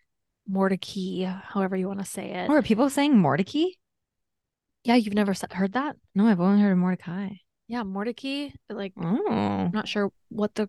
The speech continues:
Speaker 1: correct pronunciation is, but yeah, I would look there. I've been to the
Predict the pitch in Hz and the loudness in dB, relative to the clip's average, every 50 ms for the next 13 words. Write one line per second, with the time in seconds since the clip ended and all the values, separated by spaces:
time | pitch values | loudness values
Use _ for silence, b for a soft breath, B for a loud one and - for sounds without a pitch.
0 | _ - - 226 208 202 202 - - - - 220 208 214 208 196 - 208 208 202 | _ -8 -6 -2 -2 -2 -2 -4 -8 -8 -4 0 0 0 0 0 0 0 0 2
1 | 196 - 208 196 196 202 196 185 - 208 196 - B B B B B B B B | 0 0 0 0 0 0 0 0 0 0 0 0 B B B B B B B B
2 | 208 B 214 196 - - 208 220 220 208 214 220 208 - - - 208 202 202 202 | -8 B -2 -2 0 0 0 -2 -2 -2 -4 -6 -6 -6 -6 -4 -2 0 0 0
3 | 202 202 - - 240 214 - 277 277 262 294 254 269 254 240 233 | 0 0 -2 -2 -2 2 2 2 2 2 2 4 6 6 6 4